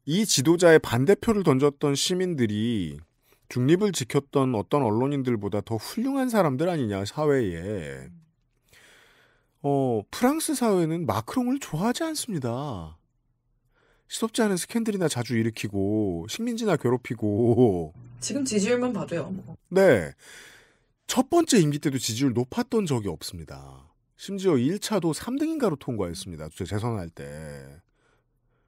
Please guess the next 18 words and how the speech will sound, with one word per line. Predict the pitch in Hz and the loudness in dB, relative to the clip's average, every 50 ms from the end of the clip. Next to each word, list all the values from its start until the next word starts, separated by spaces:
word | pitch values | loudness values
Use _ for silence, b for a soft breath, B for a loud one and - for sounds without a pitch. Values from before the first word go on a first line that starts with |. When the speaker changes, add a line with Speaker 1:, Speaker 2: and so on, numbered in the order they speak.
| _ _ _ _ _ _ _ _ _ _ _ | _ _ _ _ _ _ _ _ _ _ _
Speaker 1:
그럼에도 | - - 185 202 208 202 190 160 | -4 -2 2 2 4 2 2 0
불구하고 | - - 110 110 113 120 110 104 107 147 156 | -2 -2 -2 0 2 2 2 2 0 -2 -4
시민들은 | 131 - - 208 208 190 165 131 127 156 165 120 82 71 - b b b b b b b b | -4 -4 -4 -4 -4 -2 0 0 0 2 0 -2 -4 -6 -10 b b b b b b b b
마린 | 110 117 123 156 180 220 226 196 | 4 6 8 8 8 6 6 4
르펜을 | 165 151 - - 190 170 156 135 | 4 4 4 2 2 4 4 4
막아야 | 113 107 117 131 147 180 196 190 185 | 4 4 4 4 6 8 10 10 10
된다는 | 160 160 151 143 139 139 131 127 117 104 95 | 8 6 4 4 4 4 4 4 2 0 0
일념 | 104 120 147 185 202 226 226 220 214 | 0 0 2 2 4 4 4 4 2
하나로 | 175 175 156 135 113 104 107 117 123 110 92 85 78 76 - _ _ _ _ _ _ _ _ _ _ | 0 0 2 2 2 2 2 2 2 0 0 -2 -6 -10 -14 _ _ _ _ _ _ _ _ _ _
이를 | 123 127 147 170 190 196 185 | -4 -2 0 0 0 0 -2
질끈 | - - - 175 185 - _ - 254 240 233 | -2 -2 -4 -4 -4 -6 _ -2 -2 0 0
깨물고 | 170 233 226 220 208 185 160 160 151 147 139 117 98 87 82 80 - _ _ _ _ _ _ _ _ _ _ _ _ _ _ | 4 6 6 6 8 6 6 6 8 8 6 4 4 0 -2 -8 -14 _ _ _ _ _ _ _ _ _ _ _ _ _ _
마크롱을 | - 98 98 - 175 175 151 123 | -8 -8 -4 -2 0 0 0 0
찍어줬어요. | - - 254 339 277 160 104 - - 85 76 69 67 - _ _ _ | 0 2 4 4 4 4 0 -2 -6 -8 -12 -14 -16 -20 _ _ _
이 | - 104 | -10 -8
차 | - - 110 101 | -6 -6 -6 -8
때 | - - 78 | -8 -12 -14
나와서. | 78 80 82 82 82 76 71 69 76 | -12 -12 -10 -12 -12 -14 -18 -20 -20